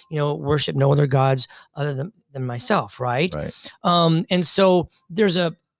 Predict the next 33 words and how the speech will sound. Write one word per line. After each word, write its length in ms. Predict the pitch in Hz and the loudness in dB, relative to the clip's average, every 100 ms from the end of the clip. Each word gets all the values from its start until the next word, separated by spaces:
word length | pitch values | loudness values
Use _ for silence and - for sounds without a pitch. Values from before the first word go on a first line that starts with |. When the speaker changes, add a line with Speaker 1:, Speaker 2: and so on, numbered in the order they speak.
| - | -8
Speaker 1:
not 180 | 175 170 | -2 0
only 140 | 170 | 0
a 40 | 151 | 0
literal, 560 | 160 196 202 170 165 | 0 2 4 6 4
but 160 | 151 160 | 4 0
a 40 | |
metaphysical 720 | 160 160 156 - 240 233 180 147 | 0 -2 -2 -2 -2 -2 -6 -6
translation 580 | 160 143 131 139 - | -6 -6 -6 -6 -8
of 80 | 131 | -12
that, 300 | 127 117 120 | -10 -14 -14
which, 180 | 139 139 | -10 -6
Speaker 2:
Yeah. 280 | 165 151 - _ | -6 -8 -10 _
Speaker 1:
you 40 | 160 | -6
know, 260 | 151 147 170 185 - | -4 -6 -10 -20 -12
truth 680 | - - 247 180 185 175 - _ _ _ _ 160 | -10 0 4 4 4 -2 -20 _ _ _ _ -10
without 600 | 156 170 170 170 170 - - | -4 0 2 0 -2 -10 -14
trying 400 | - 165 170 165 | -4 -2 0 0
to 120 | 151 | 0
slap 400 | 135 - 156 151 | 0 0 0 2
all 160 | 147 165 | 0 0
kinds 400 | 151 160 170 131 | -2 -2 0 -2
of 220 | 135 123 - - - | -4 -6 -16 -20 -14
labels 640 | 135 147 175 151 147 117 | -4 2 2 2 -2 -2
and 140 | 127 120 | -4 0
dogmas 640 | 147 160 147 139 131 117 | 2 2 0 -2 -2 -4
and, 200 | 127 120 - - - | -2 -4 -6 -20 -8
and, 300 | 139 131 127 - | -2 0 -2 -6
um, 500 | 127 117 113 110 110 - - _ - | -8 -6 -6 -8 -10 -12 -20 _ -12
y-, 220 | 156 - - - - _ 202 185 _ _ _ _ _ _ | -10 -10 -16 -18 -20 _ _ _ _ _ _ _ _ _
those 180 | 160 156 | -2 -2
kinds 220 | 170 170 | 0 -2
of 80 | 143 | -2
practices 500 | 147 185 165 139 | -8 -8 -8 -8